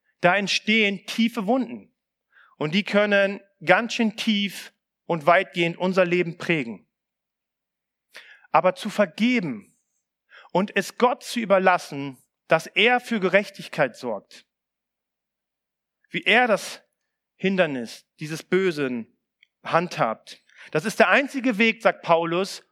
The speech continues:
um Frieden zu wahren. Es ist der einzige Weg, um Frieden zu wahren, weil wir sonst dem Teufel Raum geben,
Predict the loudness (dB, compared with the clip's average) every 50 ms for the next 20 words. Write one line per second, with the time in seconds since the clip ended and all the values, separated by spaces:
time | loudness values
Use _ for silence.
0 | _ _ _ 0 0 0 0 -4 -8 -12 -6 -2 0 2 2 2 2 -2 -4 -4
1 | -8 -8 -4 0 2 2 2 2 0 -2 -8 -14 -18 -20 _ _ _ _ _ _
2 | _ _ _ _ _ _ _ _ _ _ -20 -8 -4 -2 0 0 0 2 2 2
3 | 4 2 2 0 -2 -2 -2 0 0 0 -2 -4 -2 -2 0 0 0 0 0 2
4 | 2 2 2 2 0 0 -2 -2 0 2 2 2 0 -2 -6 -6 -4 -4 -4 -4
5 | -2 0 2 2 2 0 -2 -2 -2 -2 -4 -6 -10 -12 -8 -6 -2 2 2 2
6 | 4 2 0 -2 -2 -2 0 0 0 0 -2 -4 -6 -8 -12